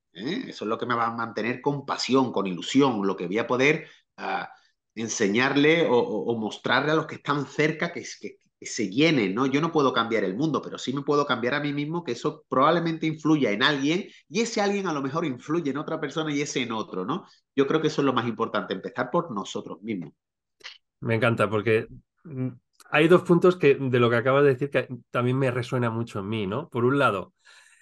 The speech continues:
Speaker 2: eh, si nos transformamos nosotros, empezamos a transformar el mundo. De lo local a lo general, eso sin duda. Y por otro, eh,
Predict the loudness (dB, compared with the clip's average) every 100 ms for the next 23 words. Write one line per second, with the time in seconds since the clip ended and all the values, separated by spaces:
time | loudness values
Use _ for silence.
0 | _ -6 -2 0 0 0 -2 -4 -12 _
1 | _ _ _ -6 -2 -2 -4 -8 -20 _
2 | _ _ _ _ -4 -2 -2 -2 -2 0
3 | 0 0 -2 -4 -4 -2 -2 -4 -10 -10
4 | -4 -2 0 0 -2 -2 -4 -4 -4 -4
5 | -4 -4 -6 -8 _ _ -2 2 6 6
6 | 6 4 2 0 -2 -2 -2 -2 0 2
7 | 0 -4 -8 -6 -4 -6 -8 -6 -2 2
8 | 2 2 -2 _ -20 -20 -20 -20 _ 0
9 | 2 4 4 4 6 4 4 0 0 2
10 | 4 2 2 0 -4